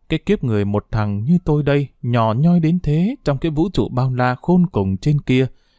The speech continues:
thì một con người dưới này là cái gì nhỉ? Rồi tự dưng ngay lúc ấy tôi nhớ đến Quang. Lập tức tôi cảm thấy như giờ chỉ còn có cậu là thân thiết gần gũi với tôi. À mà cậu đang nằm cách chỗ tôi đây cũng không xa.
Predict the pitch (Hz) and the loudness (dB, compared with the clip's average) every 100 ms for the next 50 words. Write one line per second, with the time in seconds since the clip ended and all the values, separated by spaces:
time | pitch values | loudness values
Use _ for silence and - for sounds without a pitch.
0 | _ - 135 139 135 135 139 190 185 120 | _ -2 2 2 2 -2 -2 0 2 2
1 | 104 104 101 196 127 98 95 98 95 180 | 2 0 0 2 2 0 -2 -4 -4 -4
2 | 143 104 92 90 85 _ _ _ _ _ | -4 -6 -6 -10 -12 _ _ _ _ _
3 | _ _ _ _ _ _ _ 120 143 143 | _ _ _ _ _ _ _ -2 -2 0
4 | 127 190 190 185 233 175 175 180 156 170 | 0 0 2 0 0 -2 2 2 2 2
5 | 180 208 - 127 127 - _ _ 117 113 | 0 -2 -2 -4 -4 -12 _ _ -2 -2
6 | - - - 165 117 104 185 208 196 120 | -2 -2 -2 0 -2 0 0 2 2 2
7 | 107 104 120 - 113 110 214 - 107 104 | 0 0 -2 0 -2 0 -2 -2 -4 0
8 | 104 - 175 175 - 254 113 104 92 95 | -2 0 0 0 0 -4 -2 -2 -2 -6
9 | 113 139 156 110 107 _ _ _ _ _ | -6 -6 -2 -2 -4 _ _ _ _ _
10 | _ - 104 101 101 107 - 175 180 151 | _ -6 -2 -2 -2 -2 -2 0 2 2
11 | 104 101 190 208 180 190 165 151 151 - | 0 -2 -4 -2 -2 0 0 0 -2 -6
12 | 214 147 131 - 120 117 | -4 -2 -4 -2 -2 -2